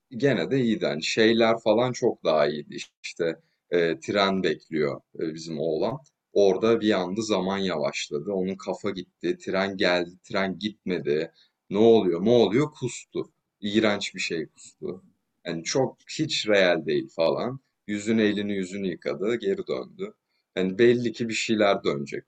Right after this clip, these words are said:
falan. Oradaki o efekt iyiydi. Ya da işte zaten küçük, e, ölmüş çocuğun, kardeşin, küçük çocuğun sekansları. Hani özellikle kapıdan gelişi falan çok iyiydi yani. Ben orada düşündüm,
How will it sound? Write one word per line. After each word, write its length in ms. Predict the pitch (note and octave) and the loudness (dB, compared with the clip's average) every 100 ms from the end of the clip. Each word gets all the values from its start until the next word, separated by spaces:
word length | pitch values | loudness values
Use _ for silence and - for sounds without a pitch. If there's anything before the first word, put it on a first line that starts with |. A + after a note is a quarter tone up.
| - | -8
falan. 200 | - D2+ | -6 -2
Oradaki 500 | G2 G2+ A2+ A2 C3 | -2 0 -2 -2 2
o 260 | B2 A#2+ A#2 | 6 6 4
efekt 400 | G#2+ C3 B2 - | 0 -2 -4 -4
iyiydi. 420 | G#2+ F#2+ C#2+ C2 _ _ | -6 -4 -6 -8 _ _
Ya 160 | G2 G2 | 2 4
da 80 | F#2+ | 4
işte 400 | F2+ - G2+ F#2 | 0 -4 -2 0
zaten 580 | F#2 F2 F2 F2+ F2 - | 0 -2 -2 -6 -8 -12
küçük, 340 | - - - - _ - | -16 -14 -14 -16 _ -10
e, 40 | D#2+ D#2+ - - - _ _ | -6 -6 -8 -12 -16 _ _
ölmüş 440 | G2+ F#2 F2+ F2+ - | 2 2 2 -4 -6
çocuğun, 520 | F2 E2 D#2 D#2+ D2+ - _ - | -4 -2 -2 -6 -8 -12 _ -4
kardeşin, 720 | F2 E2 D#2+ D#2 - D#2 D2 - - | 0 0 0 -6 -6 -8 -10 -18 -18
küçük 320 | - - - | -12 -12 -10
çocuğun 500 | E2+ E2 E2+ F2 - _ _ _ | -6 -4 -4 -8 -10 _ _ _
sekansları. 880 | - F2 - C2+ C2+ - D2+ F#2 G#2+ _ _ _ _ | -6 -4 -4 -6 -6 -6 -6 -6 -8 _ _ _ _
Hani 300 | - - F#2+ - _ _ _ | -14 -12 -12 -14 _ _ _
özellikle 680 | F#2+ G2 G#2 G2 A2+ - - _ - | 2 4 4 4 2 -2 -4 _ -6
kapıdan 440 | A2 F#2 G2+ G#2 G2+ | -2 0 2 2 2
gelişi 400 | F#2 E2 - - | 0 -2 -6 -4
falan 380 | D#2 E2 B2+ | 0 0 -2
çok 260 | F#2+ F#2+ E2+ _ _ D2+ | -4 -4 -4 _ _ -8
iyiydi 380 | D2+ D#2 D#2 D2 | -6 -6 -6 -6
yani. 580 | B1+ - - - C2+ - _ - | -8 -10 -16 -16 -18 -20 _ -2
Ben 140 | F2 | 2
orada 360 | F2 F2 F#2+ G2 | 2 2 0 -4
düşündüm, 460 | F#2+ - G2+ G2 | -6 -2 -2 0